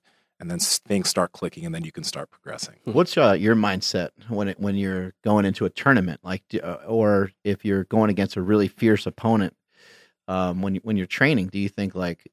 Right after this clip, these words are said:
Speaker 3: "I'm gonna jack this dude up," or, "I'm gonna get him in," like, do you, are you aggressive, or are you just trying to think about your training? Like, what, what's kinda the mindset?
Speaker 1: Yeah, some people really do like that, uh, the, you know, the kill the opponent mindset.
Speaker 3: Right.
Speaker 2: Mm-hmm.
Speaker 1: Honestly, I, I could never really get into it. I,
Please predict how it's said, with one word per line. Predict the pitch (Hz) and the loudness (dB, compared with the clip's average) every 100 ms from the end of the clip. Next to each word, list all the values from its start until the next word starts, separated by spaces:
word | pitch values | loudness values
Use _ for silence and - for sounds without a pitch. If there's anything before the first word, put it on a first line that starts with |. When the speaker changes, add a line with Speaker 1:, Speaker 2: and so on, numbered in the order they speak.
| _ | _
Speaker 3:
"I'm | 95 | -8
gonna | 90 - | -8 -8
jack | - 92 - | -8 -8 -8
this | - | -16
dude | - 104 113 | -8 0 6
up," | 131 123 | 6 6
or, | 98 | 2
"I'm | 92 92 | 2 0
gonna | 90 | -4
get | - 107 | -2 0
him | 104 98 | 2 0
in," | 90 | -2
like, | 104 - 98 | -4 -4 -12
do | 110 117 | -6 -4
you, | - | 2
are | 110 | 4
you | 104 101 92 | 4 2 -2
aggressive, | 104 113 110 160 - 202 180 - | -2 4 6 6 6 6 6 4
or | 117 | 6
are | 107 | 6
you | 104 | 4
just | 113 | 0
trying | 127 110 | 0 0
to | 101 | 0
think | 107 | -2
about | 95 95 90 - _ - - _ - | 2 2 2 -4 _ -20 -20 _ -10
your | 95 | -6
training? | - 117 135 151 156 139 | 2 4 4 4 2 2
Like, | 95 | 0
what, | 120 123 | 0 0
what's | 123 - | -2 -4
kinda | 131 113 | -2 0
the | |
mindset? | 90 98 113 - 67 _ _ _ | -2 -4 -6 -8 -10 _ _ _
Speaker 1:
Yeah, | 98 | -4
some | - 147 | 0 2
people | 151 139 104 | 2 2 2
really | 92 92 90 | 4 4 2
do | 87 90 87 80 - | 2 0 0 -6 -6
like | 87 - | -6 -6
that, | 87 80 73 _ _ _ | -8 -8 -10 _ _ _
uh, | 71 65 _ _ - | -20 _ _ _ -10
the, | 90 | -4
you | 87 85 82 | -2 -2 -6
know, | 85 78 - | -10 -12 -12
the | - - | -12 -8
kill | - 82 | -6 -4
the | - | -4
opponent | 151 - 85 - | -6 -6 -6 -8
mindset. | - - - | -10 -6 -4
Speaker 3:
Right. | 120 - - - | -4 -6 -16 -10
Speaker 2:
Mm-hmm. | 110 107 | -8 -2
Speaker 1:
Honestly, | 131 143 - 131 | 2 4 6 4
I, | - | 4
I | 117 | -2
could | 120 | 0
never | 123 120 | 2 4
really | 113 104 | 4 4
get | 95 98 | 4 2
into | 104 - | 0 0
it. | 87 | -2
I, | - 107 104 98 | 2 4 4 0